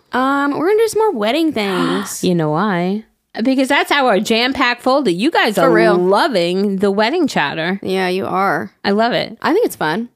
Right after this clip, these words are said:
Speaker 2: Because it's all, like, good stuff,
Speaker 1: Mm-hmm.
Speaker 2: you know? I mean, a few, like, "Oh, don't let this happen," and be wary of, like, th-, this or that. But for the most part, it's always, like, happy endings.
Speaker 1: Yeah.
Speaker 2: You know, it's a love story. It's great. I love these.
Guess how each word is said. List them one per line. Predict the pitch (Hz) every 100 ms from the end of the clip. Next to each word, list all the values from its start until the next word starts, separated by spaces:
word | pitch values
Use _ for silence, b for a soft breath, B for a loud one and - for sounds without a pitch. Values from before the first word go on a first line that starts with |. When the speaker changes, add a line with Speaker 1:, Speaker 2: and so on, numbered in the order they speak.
| -
Speaker 2:
Because | 226 277 285
it's | 277
all, | 277 277
like, | 277 247
good | - 220
stuff, | - - 240 196 196
Speaker 1:
Mm-hmm. | 226 214 208 190 208
Speaker 2:
you | 202
know? | 180 190
I | 254
mean, | 269
a | 269
few, | 262 294 285
like, | 247 226 214
"Oh, | 208 175
don't | 175 185
let | 175 175
this | 208
happen," | - 170 - 165 160
and | 151
be | 165
wary | 160 160 180 170 160
of, | 151
like, | 160 156 156
th-, | 180 185 170
this | 196 170 170
or | 165
that. | 170 196 156 165
But | 175 165
for | -
the | 180
most | 175 208 240
part, | 170 160
it's | 170
always, | 185 190 190
like, | 180
happy | - 185 - 190
endings. | 170 170 175 170 175 180 - B
Speaker 1:
Yeah. | 214 233 185 208
Speaker 2:
You | 214
know, | 175
it's | 180 -
a |
love | 180 180 180
story. | - 180 170 170
It's | 165 -
great. | 226 226
I | 156
love | 170 190
these. | 175 165 160 -